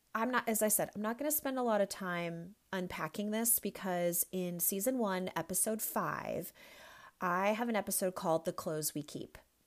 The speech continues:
And it really kind of digs into some of this topic. And I would just ask you to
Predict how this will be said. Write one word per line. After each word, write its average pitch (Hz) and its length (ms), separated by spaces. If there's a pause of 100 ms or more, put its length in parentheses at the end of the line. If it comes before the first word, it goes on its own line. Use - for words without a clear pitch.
(140)
And 175 100
it - 180 (100)
really 180 320
kind 175 180
of 165 100
digs 165 300
into 156 240
some 160 240
of 151 180
this 143 380
topic. - 600 (720)
And 180 400 (100)
I 196 160
would 190 280 (140)
just 190 520
ask 262 360
you 196 140
to - 120